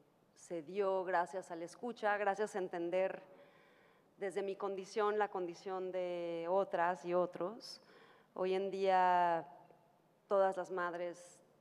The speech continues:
de Rosetta, que muchas empezaron no siendo madres y que ahora son madres,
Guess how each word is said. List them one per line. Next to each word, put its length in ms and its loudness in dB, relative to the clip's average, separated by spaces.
de 120 -8
Rosetta, 500 -6
que 180 -6
muchas 560 -4
empezaron 560 -2
no 120 -2
siendo 220 -2
madres 400 0
y 40 -20
que 100 -4
ahora 160 0
son 180 -2
madres, 560 -2